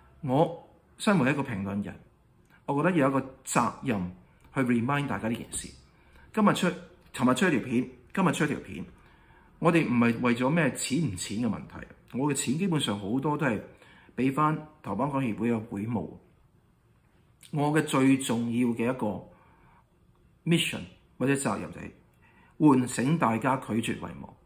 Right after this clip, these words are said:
唔好唔記得，甚至乎希望將個真相呢逐步揭露返出嚟。但係由於香港已經我哋掂唔到嘅地方，所以好靠留下來喺香港嘅人呢，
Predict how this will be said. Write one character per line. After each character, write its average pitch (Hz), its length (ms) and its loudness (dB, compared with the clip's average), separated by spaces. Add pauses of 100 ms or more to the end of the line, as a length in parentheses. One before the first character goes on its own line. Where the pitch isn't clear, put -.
(140)
唔 117 120 2
好 147 180 2
唔 107 40 0 (140)
記 95 140 -8
得， - 140 -8 (720)
甚 180 220 4
至 180 100 4
乎 127 140 2
希 208 80 6
望 160 160 6
將 214 120 2
個 170 100 2
真 190 300 4
相 120 280 2
呢 151 200 0
逐 - 120 -2
步 101 120 -6
揭 - 140 -8
露 92 180 -8
返 110 160 -4
出 107 140 -6
嚟。 90 40 -6 (540)
但 151 140 0
係 143 40 2
由 120 160 4
於 180 360 0
香 185 200 2
港 139 200 2
已 131 80 -2
經 160 180 0
我 120 100 0
哋 98 160 -4 (280)
掂 117 260 2
唔 95 60 -6
到 117 80 -4
嘅 120 100 -2
地 101 140 -4
方， 101 240 -4 (560)
所 220 160 2
以 190 40 6
好 156 160 2
靠 147 220 6 (120)
留 110 220 -2
下 120 140 0
來 107 260 -4
喺 139 40 -4
香 160 160 0
港 139 100 0
嘅 123 120 -2
人 92 140 -8
呢， 120 160 -2